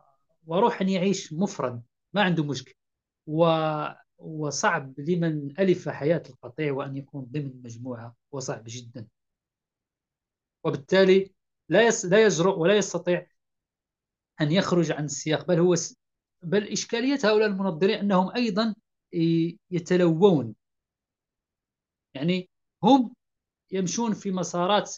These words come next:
إن صح التعبير، حلزون، ويمشي مع الظرف. <laughs>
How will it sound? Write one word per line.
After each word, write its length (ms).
إن 100
صح 220
التعبير، 440
حلزون، 460
ويمشي 500
مع 440
الظرف. 480
<laughs> 640